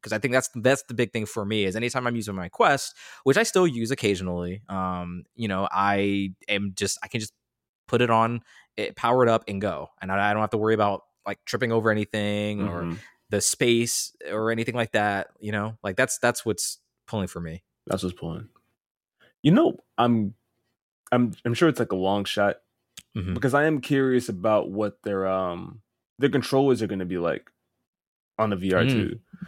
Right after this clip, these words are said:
Speaker 1: Yeah.
Speaker 2: Like, thinking about what they did with the DualSense and how just seeing that, that little bit of, um,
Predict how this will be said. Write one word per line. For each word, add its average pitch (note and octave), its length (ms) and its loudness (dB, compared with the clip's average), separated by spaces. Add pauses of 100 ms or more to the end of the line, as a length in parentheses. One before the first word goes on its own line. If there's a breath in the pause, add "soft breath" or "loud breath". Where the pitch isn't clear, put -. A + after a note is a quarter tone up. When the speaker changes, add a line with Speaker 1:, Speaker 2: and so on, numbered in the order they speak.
(220 loud breath)
Speaker 1:
Yeah. A2 220 4
Speaker 2:
Like, - 160 0 (120)
thinking C#3+ 240 0
about B2+ 180 6
what A#2+ 120 0
they A2+ 60 0
did A#2+ 160 4
with A#2 120 2
the A2 60 -2
DualSense A2+ 800 -2 (1160)
and A2 140 2
how A2+ 200 0
just A2+ 200 -6
seeing A#2 200 -2
that, G#2+ 280 2
that G2+ 160 -2
little A2+ 180 2
bit G#2+ 180 -2
of, G2+ 160 -4
um, F#2 480 -4